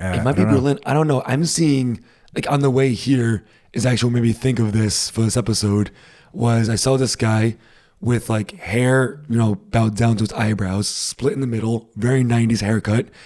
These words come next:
Speaker 2: big, big baggy pants,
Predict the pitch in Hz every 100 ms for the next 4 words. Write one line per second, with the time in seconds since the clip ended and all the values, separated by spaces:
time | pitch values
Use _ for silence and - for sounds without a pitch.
0 | - - _ _ - 151 165 151 - 139
1 | 135 - - 113 120 113 117 - 104 107
2 | 110 -